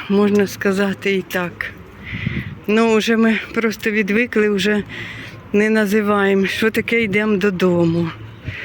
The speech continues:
Уже скільки часу немає, як раніше, так, "додому", "їду додому", "іду додому". Тепер з лексикона випали ось оці слова.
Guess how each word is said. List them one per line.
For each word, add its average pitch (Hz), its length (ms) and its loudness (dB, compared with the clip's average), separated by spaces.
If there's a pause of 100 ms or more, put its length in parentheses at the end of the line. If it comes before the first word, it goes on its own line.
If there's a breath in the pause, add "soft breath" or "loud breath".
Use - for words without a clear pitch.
(400 loud breath)
Уже 185 240 0
скільки 202 420 -2
часу 233 500 4
немає, 214 440 4
як 196 140 -4
раніше, 196 460 2
так, 175 260 -4
"додому", 202 600 2
"їду 202 320 2
додому", 208 600 4 (840 loud breath)
"іду 208 280 2
додому". 226 680 4 (460 loud breath)
Тепер 247 320 0
з 214 100 -2
лексикона 233 760 2 (720 loud breath)
випали 208 520 2
ось 202 200 0
оці 208 240 0
слова. 185 540 0